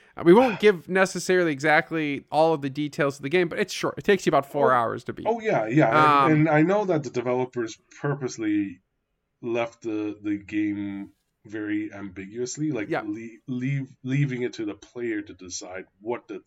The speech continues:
Speaker 2: heck did they just play and what happened. And, and I have to say, the, I, I'll get to the ending part, but I have to say it kinda reminded me of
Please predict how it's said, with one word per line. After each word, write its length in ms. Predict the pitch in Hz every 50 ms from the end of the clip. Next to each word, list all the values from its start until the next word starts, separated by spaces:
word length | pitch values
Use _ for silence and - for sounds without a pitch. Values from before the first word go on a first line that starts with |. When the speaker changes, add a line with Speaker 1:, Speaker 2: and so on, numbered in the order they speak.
| _ _ -
Speaker 2:
heck 240 | 110 110 - _
did 140 | - 101 92
they 120 | 95 90 90
just 280 | 90 92 87 - _
play 320 | _ _ 90 87 90 90 92
and 180 | 90 87 82 82 - - - _ _ - - - - _ _ _ _
what 180 | 107 117 113 -
happened. 480 | - 98 92 90 87 - - - 151 -
And, 200 | 135 139 139 - - - _ - _ _ _ _
and 160 | 147 135 123
I 20 | 131
have 140 | 170 196 185
to 80 | 165
say, 500 | 147 160 156 147 143 139 139 135 135 135 _ _ _ _ _ - - _ _ _ _ _ _ _ _ _ _ _ _ _ _ _ _ _ -
the, 600 | 151 143 139 135 139 139 135 131 117 113 113 117 - _ _ _ _ _ _ _ _ _ _ -
I, 40 | 131
I'll 200 | 139 147 151 151
get 180 | 151 226 233 -
to 80 | 180
the 140 | 147 120 110
ending 260 | 110 117 120 107 95
part, 260 | - 85 82 87 - -
but 280 | 107 104 104 - _ _ _ _ -
I 80 | - 98
have 220 | - 143 160 151 147
to 80 | 143
say 220 | 139 - 123 123 -
it 120 | - 120 - _ _ _ _ -
kinda 420 | - - - 135 143 156 180 185
reminded 720 | 190 180 165 151 139 123 120 117 120 123 127 131 127 123 120
me 220 | 117 117 117 120 -
of 180 | 107 104 104 101